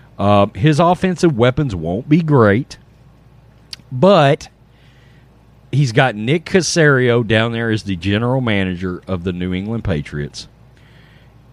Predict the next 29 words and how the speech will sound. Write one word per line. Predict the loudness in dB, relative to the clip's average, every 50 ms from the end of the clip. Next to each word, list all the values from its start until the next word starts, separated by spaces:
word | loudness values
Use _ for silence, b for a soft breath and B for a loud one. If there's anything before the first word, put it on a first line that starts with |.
| -20 _ -4
uh, | -2 0 0 0 -2 -4 -8 -12 -14 -14 -14 -16 -20
for | -6 -2 0 0
the | 0 0
Houston | 0 0 0 -2 -2 -8 -8
Texans, | -4 -2 -2 -2 -4 -6 -8 -10 -6
but | -4 -4 -4 -2
he | -2 -4
was | -4 -4 -4 -6 -6
with | -8 -2 2 4 4 4 2 0 -4
the | -6 -6
New | -6 -4 -4 -4
England | -4 -6 -8 -10 -8 -6
Patriots | -4 -2 -2 -4 -6 -10 -12 -12 -14 -18 -20 b b b b b b _
for | -2 -2
years | -2 -2 -4 -8 -6 -4 -2 -2 -2 -2 -2 -4
and | -4 -4 -4
years. | -6 -6 -6 -8 -12 -16 -20 -20 _ b b b b b b b b b _ _ _ _ -20 _ _ _ _ -20 _ _ _ _ -20 -16 _
And | -4 0 2 2 2 2 0 -2 -6 -6
you | -8 -6 -2
got | 0 0 0 0 -2
Jack | -4 -6 -4 -2 0 -2 -2 -2
Easterby, | -2 -2 -2 -2 -4 -6 -6 -4 -2 -2 -2 -2 -4
who | -6 -6 -6 -4 -4
was | -4 -6 -4
with | -2 -2 -2 -2 -4
the | -4 -6
Patriots | -4 -2 -2 -2 -2 -2 -4 -4 -4 -4 -4 -4
as | -4 -4 -4
well. | -2 -2 -2 -2 -2 -4 -6 -8